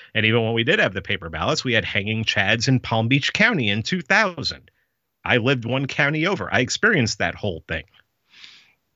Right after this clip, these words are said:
So, you know, I mean, I don't want them to, I, I don't want them to fix the system. I want to see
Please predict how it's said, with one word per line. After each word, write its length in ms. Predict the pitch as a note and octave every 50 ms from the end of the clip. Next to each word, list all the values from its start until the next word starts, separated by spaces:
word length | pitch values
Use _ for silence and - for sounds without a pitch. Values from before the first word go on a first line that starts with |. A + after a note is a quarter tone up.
| _ _ _ _ _ _ _ _ _ _ _ _ _ - -
So, 380 | - - - A2 G2 F#2 F2 E2+ - - - _ _ _ _ _ _ _ _ _
you 60 | - A2
know, 120 | G2+ G2
I 160 | F#2+ - - A2
mean, 200 | G#2+ G2+ F#2+ -
I 160 | - F#2+ A2
don't 180 | A2 F#2+ -
want 240 | - F2 G#2 - -
them 200 | - F2 E2+ E2 D#2
to, 260 | - F#2 E2 E2 - - _ _
I, 100 | - G2 - -
I 80 | G2 G#2+
don't 140 | F#2 D2
want 140 | D2+ G#2+ C3+
them 120 | - A2+ F2+
to 100 | - G2
fix 260 | - - E2+ - -
the 60 | -
system. 420 | - - - F2 - - G2 F#2 F#2+ -
I 100 | - F2+
want 220 | A2 A2+ G#2 G2
to 80 | - D#2
see 400 | - - - F#2 D#2+ D#2 D2+ -